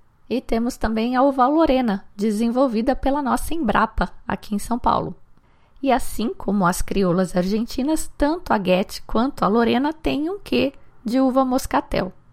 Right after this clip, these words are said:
E uma outra coisa que eu acho que é um patrimônio nosso e que a gente não valoriza são os vinhos moscatéis. No lançamento do Guia Adega Brasil dois mil e vinte e quatro, que foi esses dias atrás,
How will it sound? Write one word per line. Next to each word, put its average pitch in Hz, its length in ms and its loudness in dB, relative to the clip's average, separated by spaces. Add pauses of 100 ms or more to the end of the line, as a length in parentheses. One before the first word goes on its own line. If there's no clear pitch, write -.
(460)
E 330 100 0
uma 302 220 2
outra 311 300 2
coisa 208 320 0
que - 160 -4
eu 180 80 4
acho 196 240 0
que - 100 -10
é 185 40 2
um 190 60 -2
patrimônio 208 720 0
nosso 185 460 -4
e - 20 -12
que - 140 -4
a 190 40 0
gente 185 300 -4
não 247 220 0
valoriza 214 640 -2
são 277 480 -2
os 269 260 -2
vinhos 302 480 -2
moscatéis. - 1000 -4 (600)
No 208 220 0
lançamento 196 720 0
do 185 140 0
Guia 190 220 2
Adega 190 340 2
Brasil 185 460 2
dois 190 200 -2
mil 202 120 0
e - 20 -2
vinte 202 200 0
e - 40 -2
quatro, 185 400 0
que - 100 -10
foi 180 300 0
esses 190 240 -2
dias 190 240 -2
atrás, 196 560 0